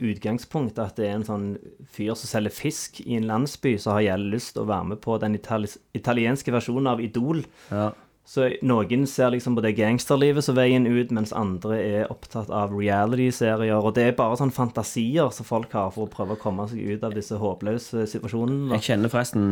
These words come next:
Speaker 2: en som er med på italiensk Skal vi danse akkurat nå.
Speaker 1: Gjør du det?
Speaker 2: <laughs> Ja, det er en fyr fra Lura. Så han der, han er viking med den hår, Lasse Lom heter han. Han har en
Speaker 1: Ah,
Speaker 2: sånn
Speaker 1: ja.
Speaker 2: Instagram-konto med masse følgere. Han er med på
Speaker 1: Ja.
Speaker 2: italiensk Skal vi danse av alle ting.
Speaker 1: Mm.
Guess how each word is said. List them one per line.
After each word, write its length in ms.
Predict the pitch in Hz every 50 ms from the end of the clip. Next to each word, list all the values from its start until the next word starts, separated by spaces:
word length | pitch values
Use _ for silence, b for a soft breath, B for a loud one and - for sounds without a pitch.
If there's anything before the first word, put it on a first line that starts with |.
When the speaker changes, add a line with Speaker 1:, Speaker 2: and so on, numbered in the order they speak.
| 98 - -
Speaker 2:
en 200 | 92 98 110 113
som 180 | - 104 95 90
er 80 | 90
med 240 | 90 92 95 95 -
på 80 | 90 92
italiensk 640 | 90 - 92 90 87 85 90 104 107 - - -
Skal 160 | - - 87 82
vi 80 | 82
danse 400 | 80 - 78 73 69 67 - -
akkurat 300 | 120 139 - - 127 107
nå. 80 | 87 87 B B B B B B B -
Speaker 1:
Gjør 160 | 120 139 175
du 60 | 214 -
det? 360 | - - - - 185 180 117
Speaker 2:
<laughs> 20 | -
Ja, 140 | 196 185 180
det 500 | 185 - 370 - 131 - - - - -
er 60 | 127
en 100 | 120 110
fyr 160 | 113 113 117
fra 140 | 113 - 104
Lura. 400 | 98 98 90 78 76 80 92 120 - - - -
Så 140 | - 101 95
han 100 | 110 -
der, 120 | 120 113 110
han 140 | 113 110 107
er 80 | 98
viking 460 | 101 104 90 - - - - 117 117 110
med 100 | 98 92 90 90 90
den 80 | 87
hår, 220 | 82 90 92 92 95
Lasse 320 | 98 - - - - 107 95
Lom 240 | 98 101 113 113 101
heter 220 | 78 76 - 85
han. 60 | 80
Han 140 | 85 87 82 85
har 60 | 120
en 40 | 131
Speaker 1:
Ah, 40 | 147
Speaker 2:
sånn 80 | 151
Speaker 1:
ja. 80 | 135 -
Speaker 2:
Instagram-konto 760 | 104 - 104 92 87 82 80 80 - 87 85 82 - - 90
med 140 | 76 80 78
masse 240 | 78 76 - - 87
følgere. 360 | - 87 80 76 80 82 85 95
Han 120 | 104 107
er 100 | 101 98 95
med 80 | -
på 80 | - 90 - B B B B B B
Speaker 1:
Ja. 160 | - 113 107 113
Speaker 2:
italiensk 500 | 107 95 92 92 104 107 - - - -
Skal 200 | - - 92 85
vi 40 | 82 -
danse 320 | 78 71 71 - - -
av 80 | 104 98
alle 160 | 87 85 90
ting. 120 | - 90 - B B B B B B
Speaker 1:
Mm. 260 | 139 135 131 123 123